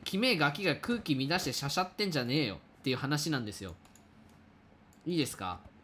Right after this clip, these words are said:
でもね、俺これ優しいよ。俺。思うけど。ね。だって、十四歳のメスガキを保護してやってんだよ。保護。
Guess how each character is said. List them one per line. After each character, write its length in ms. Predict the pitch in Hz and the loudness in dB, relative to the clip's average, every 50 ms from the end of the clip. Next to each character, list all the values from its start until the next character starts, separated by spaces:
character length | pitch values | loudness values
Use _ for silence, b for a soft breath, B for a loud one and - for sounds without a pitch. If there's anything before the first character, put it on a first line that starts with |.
| - - - - | -20 -20 -4 0
で 100 | 143 151 | 0 2
も 100 | 135 123 | 2 2
ね、 140 | 120 117 110 | 0 0 0
俺 140 | 110 113 113 | -2 -2 0
こ 60 | 117 | 0
れ 40 | 113 | 2
優 120 | 120 139 | 2 2
し 320 | 147 262 269 285 - 415 | 4 4 4 4 4 4
い 40 | 440 | 4
よ。 200 | 359 151 101 87 - - - - - - - - - | 4 4 2 0 -6 -14 -20 -20 -20 -20 -20 -20 -12
俺。 280 | - 113 104 95 92 92 - - - - - - - - - - - - - - | -8 -6 -6 -6 -6 -8 -12 -20 -20 -20 -20 -20 -20 -20 -20 -20 -20 -20 -16 -8
思 220 | - 131 143 147 139 | -4 0 2 2 2
う 40 | 120 | 2
け 120 | - 104 | 0 -4
ど。 160 | 95 90 - - - - - - - - - - - - - - - - - - | -6 -8 -12 -16 -20 -20 -20 -20 -20 -20 -20 -20 -20 -20 -20 -20 -20 -20 -14 -6
ね。 240 | 117 120 131 143 - 143 | -2 0 0 0 0 -2
だ 100 | 135 123 | -2 -2
っ 20 | |
て、 80 | 120 120 | -2 -2
十 260 | 113 - 185 233 262 | 0 4 6 6 6
四 220 | 262 277 285 277 | 8 6 6 6
歳 260 | - - 180 143 123 | 4 4 4 4 4
の 340 | 127 151 160 135 107 90 - - - - - - - - - - - - - - - - - - - - | 4 4 4 4 2 0 -6 -10 -18 -20 -20 -20 -20 -20 -20 -20 -20 -20 -20 -20 -20 -20 -20 -18 -8 -4
メ 120 | 131 143 | -2 -2
ス 120 | 147 - | -2 2
ガ 120 | 196 214 208 | 2 2 2
キ 120 | - 202 | 4 4
を 60 | 196 | 4
保 160 | 151 214 285 302 | 6 6 6 8
護 100 | 285 233 | 6 4
し 120 | - - | 4 4
て 80 | - 135 | 2 2
や 80 | 127 | 2
っ 60 | - | 2
て 100 | - 131 117 | 0 -2 -2
ん 40 | 107 | -2
だ 60 | 98 | -4
よ。 80 | 90 - - - - - - - - - - | -6 -8 -12 -18 -20 -20 -20 -20 -20 -10 2
保 140 | - 226 | 2 4
護。 200 | 202 156 110 - | 4 4 0 -2